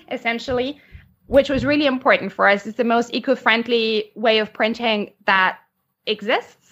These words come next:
And they are also super helpful, or they were super helpful when it came to sourcing the paper and deciding which paper we wanted to go with for the magazine, because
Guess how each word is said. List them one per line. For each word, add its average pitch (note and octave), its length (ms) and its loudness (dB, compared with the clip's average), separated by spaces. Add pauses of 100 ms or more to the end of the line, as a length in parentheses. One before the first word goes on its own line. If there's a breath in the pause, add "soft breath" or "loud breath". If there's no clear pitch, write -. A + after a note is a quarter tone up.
(480 soft breath)
And A3+ 380 -2
they A3+ 180 -2
are A3 120 -4
also G#3+ 840 -2
super C4 480 -6
helpful, G#3 680 4
or G#3+ 140 4
they A3+ 140 4
were C#4 200 0
super - 280 -6
helpful G#3+ 400 0
when G3 120 -4
it - 140 -8
came G#3 360 -2
to - 160 -8
sourcing G3+ 760 0
the G#3+ 100 2
paper G#3 400 0
and G3+ 160 2
deciding G3+ 440 0
which G3 200 -8
paper G3 320 -4
we F#3+ 120 -4
wanted F#3 320 -4
to G3 80 -10
go F#3 180 4
with F#3 220 0
for G3 200 0
the F#3+ 100 -2
magazine, F#3+ 580 0
because F#3+ 420 0